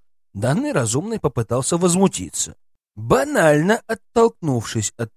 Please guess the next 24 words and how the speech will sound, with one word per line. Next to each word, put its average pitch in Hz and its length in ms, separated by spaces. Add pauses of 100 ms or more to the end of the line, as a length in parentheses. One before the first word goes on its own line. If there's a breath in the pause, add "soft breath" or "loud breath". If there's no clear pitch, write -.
(100)
того 117 320
факта, 101 800
что 104 280
он 85 200 (240)
якобы 98 880 (440)
находился 123 640
под 131 180
воздействием 113 760
сполота. 82 800 (2250)
"Сенатор, 170 640 (920)
вы 165 160
меня 240 200
совсем 262 420
за 247 140
идиота 208 340
держите?" 120 540 (680)
Раздраженно 143 840
ухмыльнулся 143 640
я 131 220
в 117 60
глаза 131 320
этому 131 320
старому 127 480
троллу, 160 640